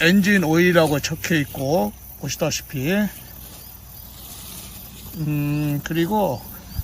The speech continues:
일 대 오십으로 혼합하라고 되어 있습니다. 아, 저는 미리 이렇게 그 오일통에다가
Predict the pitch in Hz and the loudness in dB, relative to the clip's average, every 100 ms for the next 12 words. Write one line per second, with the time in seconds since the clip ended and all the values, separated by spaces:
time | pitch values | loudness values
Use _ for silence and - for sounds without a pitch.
0 | - - - 175 220 - 226 208 151 156 | -10 -16 -2 0 2 4 6 6 4 2
1 | 180 - 196 170 180 202 214 - - - | 2 2 0 0 2 2 2 -2 -14 -16
2 | - - 226 220 190 165 147 151 151 - | -10 0 2 4 4 4 2 0 -2 -4
3 | 147 131 117 101 - - - - - - | -6 -8 -8 -10 -16 -18 -16 -16 -18 -16
4 | - - - - - - - - - - | -16 -16 -18 -18 -18 -18 -16 -14 -14 -16
5 | - - - 180 160 190 208 220 156 131 | -18 -14 0 2 2 2 4 4 2 0
6 | 131 185 208 220 208 - - - - - | 0 0 2 0 -4 -12 -16 -16 -16 -16
7 | - - - - - - - - - 180 | -16 -16 -16 -16 -18 -18 -18 -14 -2 -2
8 | 175 180 170 151 - 165 147 143 139 131 | 0 2 4 2 0 -2 0 0 0 -2
9 | - - - - - - - - - - | -8 -16 -18 -18 -18 -18 -20 -20 -20 -20
10 | - - - - - 160 208 220 - 185 | -20 -18 -18 -18 -4 4 6 4 2 2
11 | 160 143 175 190 131 | 4 4 6 6 4